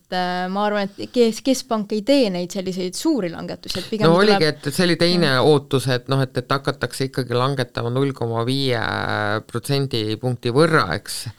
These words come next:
Speaker 1: Jah.
Speaker 2: Aga tundub, et, et ka see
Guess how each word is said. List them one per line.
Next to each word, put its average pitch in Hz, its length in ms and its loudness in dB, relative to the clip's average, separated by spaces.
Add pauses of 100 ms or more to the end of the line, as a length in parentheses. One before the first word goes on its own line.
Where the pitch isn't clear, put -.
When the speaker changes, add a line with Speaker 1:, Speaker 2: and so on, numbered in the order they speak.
(100)
Speaker 1:
Jah. 226 300 -6
Speaker 2:
Aga 120 540 0 (440)
tundub, 139 440 0
et, 117 220 -4
et 120 220 -2
ka 123 260 -2
see 123 680 0